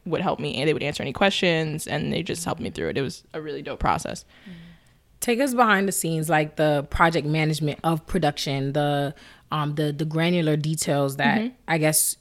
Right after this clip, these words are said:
Speaker 2: you, you see this nice, beautiful, like, documentary all coming together and we love it. And w-,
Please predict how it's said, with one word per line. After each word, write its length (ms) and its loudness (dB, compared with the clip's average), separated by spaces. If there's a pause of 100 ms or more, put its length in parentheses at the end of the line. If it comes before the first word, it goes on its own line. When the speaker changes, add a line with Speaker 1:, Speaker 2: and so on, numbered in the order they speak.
Speaker 2:
you, 320 4
you 140 4
see 240 4
this 220 6
nice, 360 6
beautiful, 440 4
like, 180 4
documentary 500 4
all 200 4
coming 240 2
together 460 8
and 340 2 (340)
we 120 0
love 340 10
it. 300 12
And 320 2
w-, 220 2